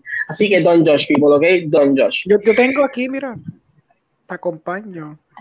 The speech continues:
Speaker 1: Ave María, bueno, pues, al-, algo,
Speaker 2: Ah,
Speaker 1: hay-,
Speaker 2: sí,
Speaker 1: algo
Speaker 2: sí,
Speaker 1: es
Speaker 2: sí.
Speaker 1: algo.
Speaker 2: Es un líquido,
Speaker 1: <laughs>
Speaker 2: es transparente.
Speaker 1: Es un li-, es un
Speaker 2: Ah,
Speaker 1: líquido, exacto.
Speaker 2: casi, casi, casi.
Speaker 1: Vamos, I mean, exacto, normal, normal.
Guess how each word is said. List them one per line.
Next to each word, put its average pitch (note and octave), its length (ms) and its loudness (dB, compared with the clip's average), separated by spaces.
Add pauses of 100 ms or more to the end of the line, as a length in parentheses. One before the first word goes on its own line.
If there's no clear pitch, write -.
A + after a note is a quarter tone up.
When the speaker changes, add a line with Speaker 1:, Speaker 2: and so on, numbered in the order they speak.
(460)
Speaker 1:
Ave F3+ 220 4
María, D#3+ 480 4
bueno, D#3 240 2 (180)
pues, G4+ 180 2 (220)
al-, B3 280 2
algo, E4 400 4
Speaker 2:
Ah, - 60 2
Speaker 1:
hay-, B3 100 4
Speaker 2:
sí, - 100 -8
Speaker 1:
algo C#4+ 260 2
Speaker 2:
sí, A4 140 2
Speaker 1:
es A4+ 60 2
Speaker 2:
sí. G#4+ 60 2
Speaker 1:
algo. A3 320 4 (220)
Speaker 2:
Es A3 100 6
un B3 220 4
líquido, A3+ 440 -2 (180)
Speaker 1:
<laughs> - 200 -16
Speaker 2:
es G3 80 -16
transparente. G3+ 580 0
Speaker 1:
Es - 60 4
un D4 180 4
li-, F#3+ 160 0 (240)
es G3+ 160 2
un C4+ 60 4
Speaker 2:
Ah, D4 60 4
Speaker 1:
líquido, A3+ 440 2
exacto. G#3+ 420 2
Speaker 2:
casi, G3 260 -4 (160)
casi, - 300 -16
casi. - 160 -8
Speaker 1:
Vamos, G3 400 2
I F3 160 2
mean, D#3 340 0 (100)
exacto, F3+ 460 0
normal, E3+ 340 0 (460)
normal. D#3 580 0